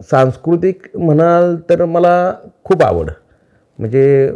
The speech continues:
म-, स्नेहसंमेलन शाळेमध्ये असतं तर माझं भा-, भांगडा नृत्य ठरलेलं असायचं. या सगळ्या गोष्टीचं मला असं वाटतं की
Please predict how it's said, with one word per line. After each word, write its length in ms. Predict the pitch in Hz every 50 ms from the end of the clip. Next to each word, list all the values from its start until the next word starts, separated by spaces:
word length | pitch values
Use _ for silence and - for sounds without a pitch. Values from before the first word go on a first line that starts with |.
| -
म-, 720 | - - 127 123 123 120 120 120 120 117 120 117 117 76 -
स्नेहसंमेलन 960 | - - 127 123 123 127 123 - 123 117 120 120 123 123 123 123 120 117 - -
शाळेमध्ये 420 | 113 104 101 107 113 117 110 113
असतं 200 | 113 104 - - 104 113
तर 80 | 113
माझं 300 | 113 113 110 107 117 117
भा-, 160 | 104 104 110
भांगडा 420 | 104 104 101 98 95 95 110 113 113
नृत्य 320 | 110 110 107 104 - 98
ठरलेलं 360 | - - 95 98 104 107 104
असायचं. 340 | 95 - - 95 92 - - - - _ _ _ _ _ _ _ _ _ _ _ 147
या 60 | 175
सगळ्या 340 | 170 - 180 175 208 214 220
गोष्टीचं 800 | - 226 208 185 175 185 165 - - 190 - 196 196 196 - - - - - _ -
मला 200 | 143 156 190 240
असं 140 | 233 240 240
वाटतं 240 | 240 240 - 254 -
की 260 | 240 254 240 -